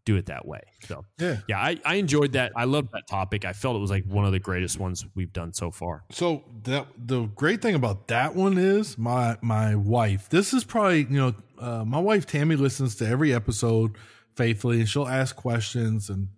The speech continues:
Speaker 2: you know, she'll ask me, "Well, what were you guys really meaning here or there?" Whatever. Uh, just some clarifying stuff. But this one, she has referenced this quite a bit because she became a supervisor. And this is one of the things that she does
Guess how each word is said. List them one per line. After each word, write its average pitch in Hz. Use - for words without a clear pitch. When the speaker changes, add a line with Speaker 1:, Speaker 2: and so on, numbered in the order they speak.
Speaker 2:
you 123
know, 113
she'll 110
ask 117
me, 120
"Well, 156
what 165
were 170
you 160
guys 135
really 131
meaning 120
here 117
or 110
there?" 101
Whatever. 104
Uh, 101
just 135
some 123
clarifying 151
stuff. 196
But -
this 294
one, 160
she 254
has 214
referenced 139
this 131
quite 127
a 113
bit 120
because 117
she 120
became 135
a 156
supervisor. 113
And 127
this 151
is 151
one 151
of 143
the 131
things 135
that 120
she 123
does 127